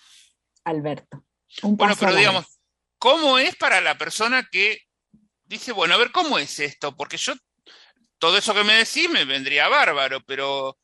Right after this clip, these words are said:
Speaker 2: ¿ustedes qué hacen conmigo? ¿Sesiones individuales a lo largo de un tiempo?
Speaker 1: Lo que tú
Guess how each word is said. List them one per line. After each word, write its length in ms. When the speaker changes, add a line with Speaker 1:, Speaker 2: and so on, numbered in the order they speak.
Speaker 2:
¿ustedes 420
qué 120
hacen 280
conmigo? 640
¿Sesiones 800
individuales 1120
a 100
lo 120
largo 280
de 80
un 180
tiempo? 260
Speaker 1:
Lo 60
que 80
tú 160